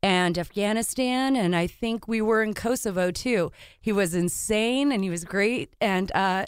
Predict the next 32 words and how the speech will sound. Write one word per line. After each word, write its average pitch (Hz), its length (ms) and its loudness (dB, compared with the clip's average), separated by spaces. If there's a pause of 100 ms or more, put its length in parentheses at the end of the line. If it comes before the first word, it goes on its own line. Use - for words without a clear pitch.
I'm 214 100 0
so 226 200 0
happy 226 200 2
to 214 60 -6
be 240 80 -4
here. 202 200 2
Anyways, 233 380 2 (380)
let's 277 280 2
begin. 240 540 0
I'm 208 140 2
gonna 269 200 0
take 254 300 -6
you 240 80 -2
guys 226 320 2
on 226 220 0
a 214 80 -2
journey 202 420 -2
with 165 240 -2
me. 156 320 0
I 208 240 2
have 220 400 0
spent - 320 -2
my 214 180 0
career 180 600 0 (560)
from 190 200 0
covering 233 360 0
the 220 80 0
U 247 260 0
S 233 200 0
border 220 380 2
in 202 140 0
Mexico, 208 960 0